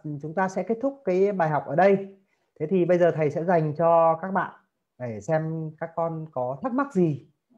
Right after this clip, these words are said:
thì, à, thầy sẽ giải đáp. Rồi, mời các con.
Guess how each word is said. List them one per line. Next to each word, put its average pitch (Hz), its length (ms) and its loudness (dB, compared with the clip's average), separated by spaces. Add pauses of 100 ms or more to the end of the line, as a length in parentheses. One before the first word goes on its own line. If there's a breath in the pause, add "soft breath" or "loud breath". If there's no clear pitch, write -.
thì, 127 160 -8
à, 127 520 -6
thầy 120 120 -8
sẽ 131 140 -12
giải 139 120 -6
đáp. 180 300 -4 (1500)
Rồi, 156 260 2
mời 151 180 0
các 185 160 0
con. 202 380 4